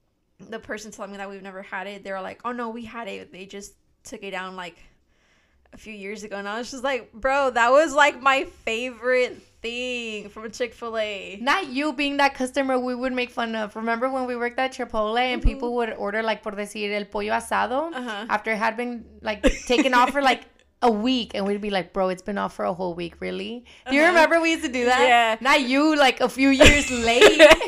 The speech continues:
Speaker 1: To be fair, I didn't actually say it out loud. I was just thinking in my head. I was just like, "Y'all used to have it. Like, what the fuck happened?"
Speaker 2: Oh, you didn't actually tell her that?
Speaker 1: No.
Speaker 2: <laughs>
Speaker 1: I'm, I'm way too shy to, to be saying anything.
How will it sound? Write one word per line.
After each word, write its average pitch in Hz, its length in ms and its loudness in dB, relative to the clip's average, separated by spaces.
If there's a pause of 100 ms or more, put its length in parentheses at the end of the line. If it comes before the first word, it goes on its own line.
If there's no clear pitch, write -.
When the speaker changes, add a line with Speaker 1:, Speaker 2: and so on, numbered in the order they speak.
(320)
Speaker 1:
To 349 160 2
be 359 200 0
fair, 240 240 0
I 220 160 0
didn't 233 280 -8
actually 214 380 -10
say 196 260 -10
it 196 80 -14
out 196 240 -10
loud. 196 260 -10
I 196 100 -8
was 214 140 -10
just 220 180 -16
thinking 226 260 -18
in 220 60 -16
my 208 100 -10
head. 233 160 -12
I 240 60 -10
was 285 200 -12
just 349 200 -20
like, 277 260 -10
"Y'all 294 120 -10
used 330 240 -16
to 294 100 -4
have 359 240 -6
it. 277 80 -8
Like, 277 160 -12
what 269 160 -14
the 359 100 -16
fuck 302 240 -8
happened?" 262 720 -12
Speaker 2:
Oh, 277 120 4
you 269 120 -2
didn't 262 160 -2
actually 247 320 -4
tell 226 180 -6
her 240 100 -2
that? 269 320 -6
Speaker 1:
No. 214 480 -2
Speaker 2:
<laughs> - 60 -20
Speaker 1:
I'm, 285 340 2
I'm 359 200 2
way 247 160 0
too 269 220 -8
shy 202 220 0
to, 208 220 -10 (420)
to 254 140 -12
be 202 240 -16
saying 190 340 -10
anything. 170 520 -18